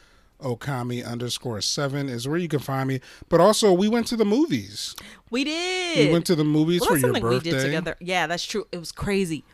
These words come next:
Speaker 2: What is that? Two years?
Speaker 1: Two
Speaker 2: Maybe
Speaker 1: years.
Speaker 2: three?
Speaker 1: The last movie we saw in theaters was The Rise of Skywalker.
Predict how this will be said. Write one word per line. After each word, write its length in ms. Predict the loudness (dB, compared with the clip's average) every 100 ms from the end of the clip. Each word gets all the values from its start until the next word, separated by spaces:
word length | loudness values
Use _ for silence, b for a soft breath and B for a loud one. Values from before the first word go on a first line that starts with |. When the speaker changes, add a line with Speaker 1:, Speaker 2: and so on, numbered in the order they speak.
| b
Speaker 2:
What 120 | 0
is 80 | 2
that? 160 | 0 -2 _ -4
Two 280 | 0 2 0
years? 680 | 0 -2 -2 -4 -6 -10 -12
Speaker 1:
Two 140 | -2 2
Speaker 2:
Maybe 260 | 2 2
Speaker 1:
years. 160 | -2 -2
Speaker 2:
three? 260 | -2 0
Speaker 1:
The 100 | 0
last 500 | 2 2 4 4 2 2
movie 340 | 2 4 2
we 220 | 0 0
saw 300 | 0 0 -2
in 200 | -2 -4
theaters 640 | -4 -4 -4 -4 -8 -10
was 320 | -10 -10 -10 -12
The 120 | -12
Rise 580 | -10 -8 -6 -6 -8 -10
of 100 | -8
Skywalker. 840 | -8 -8 -12 -12 -16 -16 -18 -18